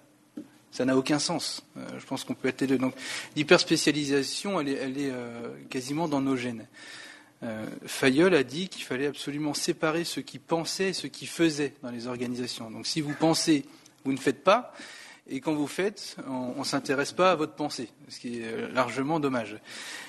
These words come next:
Et, euh, Weber estimait que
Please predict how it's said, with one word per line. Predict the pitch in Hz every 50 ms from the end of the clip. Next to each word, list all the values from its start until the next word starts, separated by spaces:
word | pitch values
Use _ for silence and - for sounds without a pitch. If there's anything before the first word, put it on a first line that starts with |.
| - - -
Et, | 139 143 151 143 135 107 123
euh, | 127 123 120 120 117 117 120 - - 117
Weber | 113 131 127 120 143 165 185 180 156 131 120 120 131
estimait | 123 - - - - 131 127 135 165 180
que | 175 - - 135 131 127 120 113